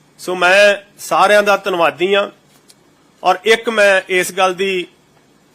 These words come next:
ਕਿਉਂਕਿ ਹਾਲੇ ਤੇ ਮੈਂ ਸਰਕਾਰ ਦਾ ਕੋਈ ਹਿੱਸਾ ਨਹੀਂ ਗਾ,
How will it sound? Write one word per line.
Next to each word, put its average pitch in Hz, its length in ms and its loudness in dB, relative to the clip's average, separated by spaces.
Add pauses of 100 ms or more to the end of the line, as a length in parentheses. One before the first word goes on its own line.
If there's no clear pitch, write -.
(320)
ਕਿਉਂਕਿ 175 280 -6
ਹਾਲੇ 156 260 -2
ਤੇ 185 100 -4
ਮੈਂ 185 220 0
ਸਰਕਾਰ 156 460 0
ਦਾ 170 140 -2
ਕੋਈ 170 180 -4
ਹਿੱਸਾ 139 300 -6
ਨਹੀਂ 170 180 -4
ਗਾ, 156 260 -4